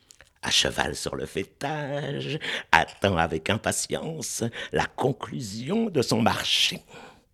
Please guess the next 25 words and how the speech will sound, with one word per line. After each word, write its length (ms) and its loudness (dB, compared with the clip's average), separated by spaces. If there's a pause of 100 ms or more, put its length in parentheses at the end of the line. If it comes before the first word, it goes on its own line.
(1160)
En 180 8
vain. 320 0 (1500)
Le 120 8
soleil 440 8
n'est 140 8
jamais 340 4
au 80 8
rendez-vous. 540 0 (760)
Et 100 4
pour 220 2
cause, 440 -2 (640)
le 140 6
canyon 540 4 (480)
est 160 2
tellement 340 8
profond 420 4 (280)
que 80 8
ses 180 6
rayons 380 6
n'atteignent 380 6
jamais 420 6
le 140 4
toit 220 6
du 120 8
moulin. 320 4